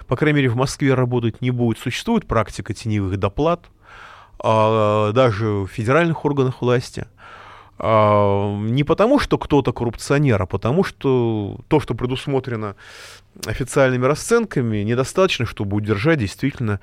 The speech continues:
серьёзного специалиста. В результате деловая активность умирает,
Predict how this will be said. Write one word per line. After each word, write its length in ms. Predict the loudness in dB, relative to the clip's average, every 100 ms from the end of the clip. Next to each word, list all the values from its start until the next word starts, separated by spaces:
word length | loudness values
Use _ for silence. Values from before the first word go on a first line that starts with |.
| -12
серьёзного 560 | -14 -4 2 2 2 -2
специалиста. 800 | -4 -12 -4 -4 -4 -12 -20 -20 _ _ -20 -18 -20 -10
В 320 | -6 2 2 2
результате 680 | -2 -4 0 2 2 -2
деловая 460 | 0 0 2 2 2
активность 480 | 0 -4 -2 -4 -4
умирает, 560 | -2 2 4 2 -2